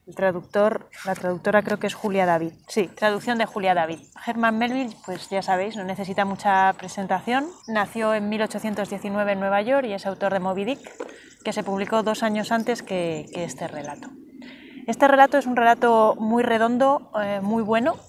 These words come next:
Os recomiendo un montón leer, además se lee muy rápido. Es,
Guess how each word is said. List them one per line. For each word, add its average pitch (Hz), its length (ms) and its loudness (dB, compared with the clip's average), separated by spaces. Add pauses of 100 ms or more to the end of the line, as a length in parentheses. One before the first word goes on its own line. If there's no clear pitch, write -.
(160)
Os 202 120 -6
recomiendo 208 380 0
un 226 40 2
montón 214 320 2
leer, 190 320 0
además 190 380 -4
se 208 100 2
lee 196 80 2
muy 180 200 -4
rápido. 254 440 2 (320)
Es, 254 200 0